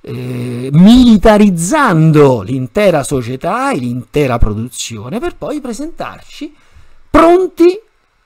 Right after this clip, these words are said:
al momento della bisogna. A questo momento della bisogna, cioè il luogo in cui poi, eh, si svilupperà, eh, la guerra mondiale, quasi, come dire, quasi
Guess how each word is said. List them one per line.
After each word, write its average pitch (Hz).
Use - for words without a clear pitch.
al 247
momento 135
della 135
bisogna. 131
A -
questo -
momento 127
della 143
bisogna, 151
cioè -
il 131
luogo 135
in 127
cui 185
poi, 123
eh, 131
si 123
svilupperà, 156
eh, 78
la 80
guerra 107
mondiale, 170
quasi, 101
come 120
dire, 98
quasi 104